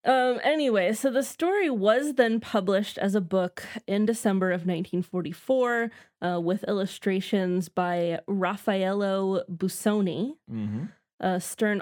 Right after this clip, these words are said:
Speaker 1: also sold it to Reader's Scope magazine, which published the story in its December nineteen forty-four issue, and to the magazine Good Housekeeping, which published it under the title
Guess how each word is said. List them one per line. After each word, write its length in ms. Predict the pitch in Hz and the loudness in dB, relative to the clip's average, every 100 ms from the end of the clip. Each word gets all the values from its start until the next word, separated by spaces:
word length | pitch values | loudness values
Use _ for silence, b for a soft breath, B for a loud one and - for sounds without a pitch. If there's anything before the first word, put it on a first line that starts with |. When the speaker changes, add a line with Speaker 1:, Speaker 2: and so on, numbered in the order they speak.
| - | -2
Speaker 1:
also 400 | 214 254 294 240 | 0 0 2 0
sold 380 | - 196 185 185 | 0 0 2 0
it 160 | 170 | -2
to 300 | - 202 185 | -2 0 0
Reader's 420 | 175 185 196 185 | 0 0 0 -2
Scope 360 | - - 165 - - | -6 -6 -6 -4 0
magazine, 760 | 247 269 247 240 240 233 226 | 0 0 -2 0 0 0 0
which 180 | 190 - | -2 -6
published 480 | - 175 180 - - | -6 -2 -4 -4 -8
the 100 | 180 | -8
story 420 | - 175 170 165 | -4 -2 -2 -2
in 140 | 165 | -4
its 180 | 160 - | -6 -8
December 480 | - 175 180 170 165 | -10 -6 -4 -2 -4
nineteen 580 | 160 160 - - 160 160 | -4 -8 -10 -8 -6 -8
forty-four 680 | - - - - 226 233 208 | -10 -16 -16 -4 0 2 0
issue, 540 | 175 - 190 175 170 165 B B - | -2 -2 -2 0 -2 -6 B B -4
and 320 | 196 214 208 | 0 2 0
to 120 | - | -2
the 100 | 196 | 0
magazine 580 | 190 170 170 175 175 170 | 0 -2 -4 -4 -2 -2
Good 200 | 165 165 | -2 -4
Housekeeping, 840 | 190 185 185 - - 170 175 170 | -4 -2 -4 -6 -6 -4 -2 -2
which 200 | 165 170 | -4 -6
published 440 | - 175 170 165 - | -8 -6 -6 -6 -4
it 120 | 160 | -4
under 240 | - 165 165 | -4 -4 -2
the 100 | 165 | -4
title 540 | - 165 165 156 160 | -6 -6 -4 -4 -6